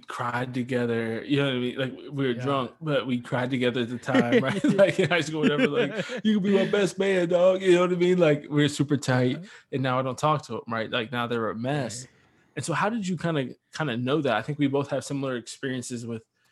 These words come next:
Speaker 2: Yeah.
Speaker 1: just conversion and stuff. Obviously, you were a cradle Catholic, I wasn't, I converted, but either way, we both kinda
Speaker 2: Mm-hmm.
Speaker 1: came from this, like, place of being kinda worldly and stuff like that, into, like, really realizing
Speaker 2: Mm-hmm.
Speaker 1: that, like, the faith was real.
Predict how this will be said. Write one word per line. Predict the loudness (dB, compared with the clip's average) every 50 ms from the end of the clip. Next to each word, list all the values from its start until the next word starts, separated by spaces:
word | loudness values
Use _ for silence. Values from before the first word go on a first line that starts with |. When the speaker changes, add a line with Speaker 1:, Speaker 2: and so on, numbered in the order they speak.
| _ _
Speaker 2:
Yeah. | -18 -16 -16 -16 -18 -14 -12
Speaker 1:
just | -12 -12 -6
conversion | -6 -6 -6 -2 -2 0 0 0 0 0 -2
and | -4 -4
stuff. | -2 -2 -2 -2 0 0
Obviously, | 0 0 -2 -2 -6 -8
you | -2 0 2 4
were | 4 4
a | 2
cradle | 2 -2 -2 -2 -2
Catholic, | -2 -4 -4 -4 -6 -6 -4
I | -2 -2 0
wasn't, | 2 4 4 4 4 2 -2
I | -4
converted, | -4 -6 -8 -4 0 0 2 0 0 -2
but | -2 -2
either | -2 0 0 2
way, | 2 2 0
we | 0 0 0
both | 0 0 -2 -2 -4
kinda | -6 -6 -6
Speaker 2:
Mm-hmm. | -6 -6 -8
Speaker 1:
came | -8
from | -8 -10 -10
this, | -10 -10 -8 -8
like, | -8 -10 -10 _ _ _ _ _ _ _ _ _ -4
place | -2 -2 -2 -2
of | -4 -4
being | -4 -4 -4 -4
kinda | -4 -4 -4 -2 -2
worldly | -2 0 0 0 0 0 0 -2 -2 -2 -4
and | -6 -6
stuff | -6 -8 -6 -6
like | -6 -6
that, | -4 -4 -4 -4
into, | -6 -8 -8 -8
like, | -6 -6 -6
really | -6 -4 -4 -4 -2
realizing | -2 -2 -2 0 0 -2 -4 -4 -4 -6
Speaker 2:
Mm-hmm. |
Speaker 1:
that, | -6 -6
like, | -6 -8 -10
the | -12
faith | -8 -8 -8 -8 -8
was | -10 -10 -6
real. | -4 -2 0 0 0 -2 -2 -6